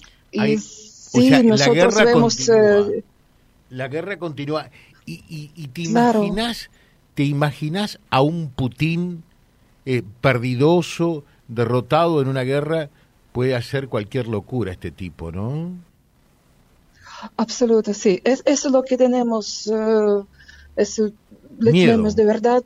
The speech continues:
Speaker 1: porque, eh, lo que dicen también en los medios rusos, que ellos no deben perder, que un país con armas nucleares no puede ser perdedor en la guerra.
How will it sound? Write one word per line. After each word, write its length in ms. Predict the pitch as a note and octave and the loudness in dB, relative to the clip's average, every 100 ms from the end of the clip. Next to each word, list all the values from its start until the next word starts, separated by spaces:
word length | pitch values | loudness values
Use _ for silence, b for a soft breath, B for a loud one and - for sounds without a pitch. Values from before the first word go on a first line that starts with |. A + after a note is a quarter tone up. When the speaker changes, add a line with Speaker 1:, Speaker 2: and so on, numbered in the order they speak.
| _ | _
Speaker 1:
porque, 680 | A3+ G#3 - A#3 A3 G#3+ G#3+ - _ _ | -2 -2 0 4 6 4 2 -4 _ _
eh, 220 | - A#3+ G3+ | 0 2 4
lo 220 | A3+ C#4 | 4 2
que 220 | C4+ C4+ | 2 0
dicen 360 | A3 C4 C4 B3 | 2 2 4 2
también 400 | A#3 A#3 A#3+ B3+ | 2 2 4 4
en 140 | A#3+ | 4
los 220 | A3+ A3+ B3+ | 4 2 2
medios 420 | B3 A3+ A3+ A#3+ | 0 4 2 2
rusos, 420 | C4 D#4 C#4 A3+ | 2 2 0 -2
que 200 | - A3+ | 0 2
ellos 460 | B3+ C4 C4+ B3 - | 4 4 4 2 2
no 500 | A#3+ B3 B3+ C4 F#3+ | 2 4 4 4 2
deben 400 | A3+ B3 A#3 G#3+ | 2 4 4 2
perder, 520 | F#3+ G#3 F#3+ G#3 F#3+ B B B - | 0 -2 0 0 0 B B B -2
que 140 | A#3 | 0
un 220 | - C#4 C4 | 2 2 2
país 680 | A#3 A#3 B3+ B3+ - - b b _ | 2 2 2 -2 -4 -10 b b _
con 160 | A#3 A#3 | 0 2
armas 420 | B3 B3 A#3 A#3 | 2 2 0 0
nucleares 840 | A3+ - A#3+ A#3+ C4+ C#4+ A3+ A3 | 0 2 2 4 4 6 4 2
no 120 | A3 A3 | -2 -4
puede 520 | - B3+ C4 A#3 A3+ | 2 4 6 4 4
ser 300 | A3+ B3 B3 | 4 2 2
perdedor 600 | B3+ G#3+ A3+ G#3+ B3+ B3+ | 2 0 -2 2 4 6
en 140 | A3+ | 4
la 80 | G#3 | 2
guerra. 520 | G#3 B3+ A#3 G3 E3 | 2 2 2 0 -4